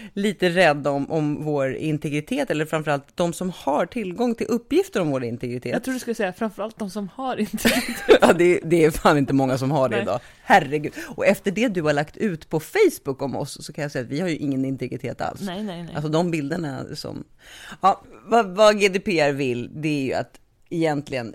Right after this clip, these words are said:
Speaker 1: reglera hur alla som hanterar personuppgifter i samhället, alltså alla företag, alla myndigheter, alla, alla, alla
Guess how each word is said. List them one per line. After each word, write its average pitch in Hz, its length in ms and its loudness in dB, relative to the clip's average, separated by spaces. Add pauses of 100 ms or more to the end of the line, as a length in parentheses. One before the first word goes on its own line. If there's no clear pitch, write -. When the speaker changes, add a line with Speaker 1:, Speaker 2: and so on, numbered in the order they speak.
Speaker 1:
reglera 143 680 -2
hur 139 520 -6 (400)
alla 160 720 0 (1000)
som 147 260 -6
hanterar 139 460 -2
personuppgifter 120 560 -10
i 123 40 -8
samhället, 101 380 -8
alltså - 220 -14
alla 180 440 2
företag, - 560 -4 (100)
alla 147 340 0
myndigheter, 123 640 -6
alla, 151 180 -2
alla, 139 180 -4
alla 131 460 -2